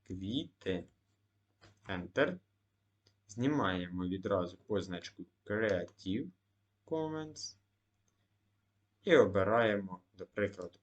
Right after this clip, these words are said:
ось таке зображення з різними квітами. Додається наше з вами зображення. Ми його з вами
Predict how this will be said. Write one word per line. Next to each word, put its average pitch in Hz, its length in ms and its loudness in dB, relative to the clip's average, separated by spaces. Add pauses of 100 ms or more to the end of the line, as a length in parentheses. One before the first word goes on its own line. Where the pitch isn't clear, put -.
(120)
ось 147 300 -2
таке - 360 -8
зображення 90 720 -8 (180)
з 95 140 -14
різними 107 540 -2
квітами. - 540 -8 (2500)
Додається 107 640 0
наше 90 420 -4
з 90 100 -12
вами 87 300 -4
зображення. 95 880 -4 (2500)
Ми 95 400 0
його 90 340 -2
з - 140 -16
вами 92 260 -8